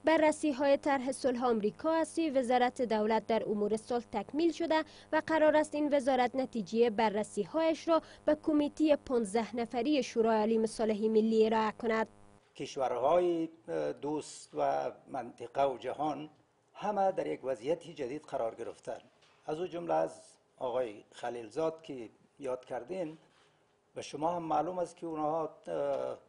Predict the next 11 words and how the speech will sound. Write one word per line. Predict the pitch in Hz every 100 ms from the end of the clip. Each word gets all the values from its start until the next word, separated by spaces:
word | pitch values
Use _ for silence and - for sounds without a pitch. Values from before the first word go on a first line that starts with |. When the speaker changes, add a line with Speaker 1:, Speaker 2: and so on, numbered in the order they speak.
| _ _ _ _ _
Speaker 2:
اه، | 139 135 135 127
گفتگوهای | 123 131 156 117 120 139
خود | 143 151 131 127
داشتن | 127 - - 151 170 190
با | 175 160 156 151
احزاب، | 139 - 131 127 143
اه، | 147 127 120 107 - _ - 143 117 117
سیاسی | - 139 110 107 - 165 180 185 _ _ _ _ _ _ -
در | 135 120 107 107
چند | - 143 135 123
دوره | 120 123 131 147 180 202